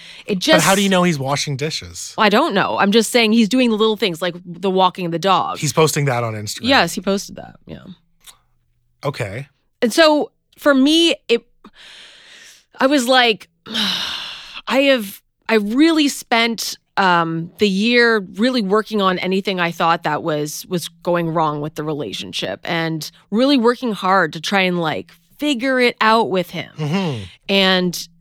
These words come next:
Speaker 1: and then once I was like, "You know what? I, I can't do this anymore. It's not really going the way I want it to."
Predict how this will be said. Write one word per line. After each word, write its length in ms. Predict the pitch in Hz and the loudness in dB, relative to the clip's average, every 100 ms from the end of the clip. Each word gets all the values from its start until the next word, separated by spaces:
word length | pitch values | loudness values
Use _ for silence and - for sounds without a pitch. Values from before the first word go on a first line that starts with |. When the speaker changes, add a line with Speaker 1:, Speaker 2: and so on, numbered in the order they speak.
| _ _ - | _ _ -2
Speaker 1:
and 140 | 214 | 2
then 160 | 214 214 | 4 4
once 240 | 220 214 | 2 4
I 120 | 214 | 2
was 160 | 202 180 | 2 2
like, 240 | 190 185 | 0 0
"You 80 | 196 | -2
know 140 | 190 185 | 0 0
what? 140 | 185 | 0
I, 180 | 185 165 - | 0 -4 -8
I 60 | 165 | -6
can't 240 | 170 147 | -8 -6
do 100 | 139 | -6
this 160 | 151 160 | -8 -6
anymore. 260 | 147 143 | -6 -6
It's 100 | 123 | -4
not 120 | 185 151 | -4 -2
really 200 | 156 151 | -4 -4
going 300 | 160 156 151 | -4 -4 -4
the 60 | |
way 120 | 156 151 | -6 -6
I 40 | |
want 240 | 156 151 | -6 -6
it 100 | 156 - | -8 -6
to." 320 | 202 226 | -4 -4